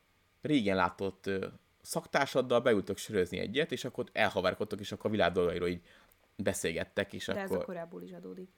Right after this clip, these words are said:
Speaker 1: Persze.
Speaker 2: Nagyjából egyidősek vagyunk.
Speaker 1: Ig-, igen, persze, csak hogy, ö, hogy tényleg olyan volt, mint egy haver, és hogy semmilyen karizma,
Speaker 2: Karizma.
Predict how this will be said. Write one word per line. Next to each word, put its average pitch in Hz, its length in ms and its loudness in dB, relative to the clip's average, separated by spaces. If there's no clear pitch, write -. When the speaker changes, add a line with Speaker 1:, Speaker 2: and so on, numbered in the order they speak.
Speaker 1:
Persze. 233 360 6
Speaker 2:
Nagyjából 185 260 6
egyidősek 147 440 -8
vagyunk. 170 280 -14
Speaker 1:
Ig-, 143 260 2
igen, 113 360 2
persze, 120 320 2
csak 123 260 -2
hogy, 135 460 2
ö, 139 180 4
hogy 147 160 2
tényleg 175 200 8
olyan 156 180 10
volt, 156 160 8
mint 160 120 -2
egy - 240 -2
haver, 123 380 4
és 107 100 0
hogy 123 100 -2
semmilyen 113 720 2
karizma, 110 440 6
Speaker 2:
Karizma. 104 160 2